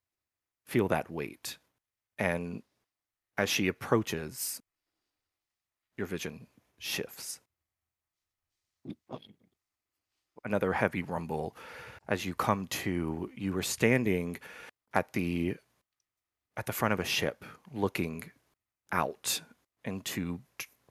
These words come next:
what appears to be darkness, but you realize quickly that it's a heavy rainstorm, thunderstorm, as the light is lighting up with, uh, flashes of lightning, and, and then that heavy rumble continues. But off in the distance, you see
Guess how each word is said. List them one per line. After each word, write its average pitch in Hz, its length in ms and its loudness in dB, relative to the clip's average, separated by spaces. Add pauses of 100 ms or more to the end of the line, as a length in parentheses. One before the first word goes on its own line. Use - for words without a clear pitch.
(440)
what - 260 0
appears - 360 8
to 151 80 4
be 107 120 4
darkness, 95 440 8
but 95 140 -2
you 95 120 2
realize 104 440 8
quickly 95 360 0
that 87 140 2
it's 87 120 0
a 87 60 0
heavy 98 420 2
rainstorm, 85 760 -6
thunderstorm, 82 680 -6 (320)
as 92 180 4
the 90 100 4
light 90 300 6
is 85 200 -4
lighting 85 440 6
up 80 300 2 (180)
with, 85 440 -2
uh, 98 280 0
flashes 90 520 4
of 90 100 0
lightning, 85 500 2
and, 76 180 -4 (380)
and - 80 -2
then 87 100 0
that 82 140 2
heavy 92 320 4
rumble 85 440 0
continues. 80 760 -4
But - 220 -2
off 123 280 10
in 117 80 4
the 107 60 2
distance, 92 500 -2
you 87 120 -4
see 85 500 -2